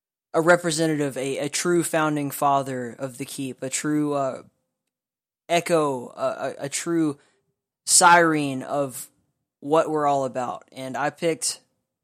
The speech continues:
my good buddy, someone who's been there since day one, someone who's mentored me, someone who's helped me, someone who's been around since I really fell deep into the Quake community. And that's, uh, that's my buddy, I Kill Pigeons.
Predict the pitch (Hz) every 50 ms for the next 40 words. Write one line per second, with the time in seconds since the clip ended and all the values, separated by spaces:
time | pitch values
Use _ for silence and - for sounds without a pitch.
0 | _ _ _ _ _ _ _ _ _ _ _ _ _ _ _ _ 143 139 143 135
1 | 170 175 156 156 156 151 151 147 139 - 160 147 147 147 143 127 143 147 143 143
2 | 143 143 139 135 - - 151 139 127 - - - - - 147 151 156 147 139 139
3 | 139 139 139 139 139 135 127 135 - - 147 139 135 131 135 131 120 127 139 147
4 | 151 143 - 151 143 139 131 135 135 135 135 131 123 - 127 123 123 123 123 120
5 | 113 - - - 139 147 143 - - 131 139 135 135 131 - - 127 120 120 120
6 | 120 113 131 - 123 120 120 - - _ _ _ _ _ _ _ _ _ _ _
7 | _ _ _ - 135 143 156 160 160 160 160 151 - - 160 151 131 - - -
8 | 131 131 131 127 127 127 127 113 107 - _ _ _ _ _ _ _ _ _ _
9 | _ _ _ _ _ - 160 165 165 160 165 160 151 143 - - _ - 156 151
10 | 147 147 147 139 131 147 143 143 143 - 139 139 - 147 135 131 131 - 139 131
11 | 110 - - 123 127 127 123 113 117 117 113 117 123 131 139 147 143 - - 151
12 | 139 135 135 127 135 143 - - 190 175 160 170 165 165 160 151 135 143 147 143
13 | - - 147 139 - - 139 127 120 120 117 113 110 - -